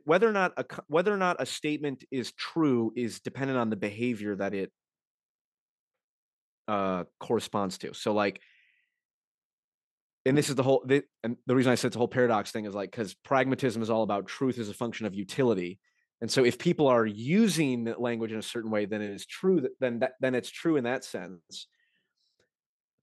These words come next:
But, like, the whole Nazi is bad thing, it's like, Nazis equal bad, yes. But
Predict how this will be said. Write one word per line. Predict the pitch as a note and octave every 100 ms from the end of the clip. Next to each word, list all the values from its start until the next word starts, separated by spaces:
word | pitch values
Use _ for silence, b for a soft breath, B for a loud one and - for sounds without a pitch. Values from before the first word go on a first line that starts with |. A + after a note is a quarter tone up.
| - A2 -
But, | C3+ B2+ - -
like, | B2+
the | B2+
whole | C#3
Nazi | C3+ B2+ B2+
is | G#2+
bad | A2+ A2
thing, | F#2 F2
it's | E2+
like, | - _ _ -
Nazis | C3 D3 D#3+
equal | B2+ B2+ A#2
bad, | G#2+ F2 -
yes. | A#2+ - - - - _ _ -
But | B3+ -